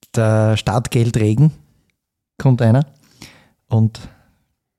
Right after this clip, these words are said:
dann gewinnen wir noch gar in der Vor-, in der Runde. Na, äh, wurscht. Es kommt ein bisschen Geld einer und darum spielt jetzt Geld, Geld gerade in unseren Überlegungen keine Rolex. Ähm, was muss denn das neue Trainingszentrum alles können, aus eurer Sicht?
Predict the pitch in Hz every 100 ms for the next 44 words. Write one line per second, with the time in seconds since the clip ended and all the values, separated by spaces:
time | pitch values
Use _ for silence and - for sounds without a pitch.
0 | - 107 101 101 113 107 101 95 98 95
1 | 98 98 107 98 92 101 104 95 92 113
2 | 110 101 - 113 98 101 - - - -
3 | - 202 170 113 104 - 98 131 113 139
4 | 175 - - - - 123 127 113 - 110
5 | 120 - 131 127 - 107 - _ - 107
6 | 113 - 107 95 104 117 113 104 110 104
7 | 101 95 113 107 - 101 95 98 95 95
8 | 90 117 - - - - - - - _
9 | - 113 117 120 117 - _ _ 107 110
10 | 127 165 165 143 127 107 131 120 117 165
11 | - 139 143 147 135 120 - 160 175 120
12 | - 117 110 101 107 107 104